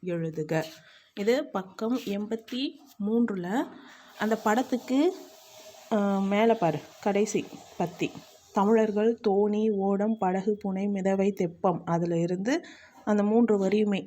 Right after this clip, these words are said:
கடற்பயணம் மேற்கொண்டனர். சிறுவினா ஒன்று. அடுத்து சிறுவினா இரண்டு, பண்டை தமிழரின் கப்பல் செலுத்தும் முறை பற்றி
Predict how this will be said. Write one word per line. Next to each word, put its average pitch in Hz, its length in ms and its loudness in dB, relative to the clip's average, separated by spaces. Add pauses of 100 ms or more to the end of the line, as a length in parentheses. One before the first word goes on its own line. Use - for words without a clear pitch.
கடற்பயணம் 202 720 2
மேற்கொண்டனர். 165 640 -2 (340)
சிறுவினா 196 540 -4 (100)
ஒன்று. 156 340 -2 (880)
அடுத்து 185 420 -4 (1400)
சிறுவினா 233 600 2
இரண்டு, 196 360 -2 (400)
பண்டை 226 320 4
தமிழரின் 220 640 2
கப்பல் 240 480 -2
செலுத்தும் 208 420 2
முறை 202 280 2
பற்றி 226 440 -4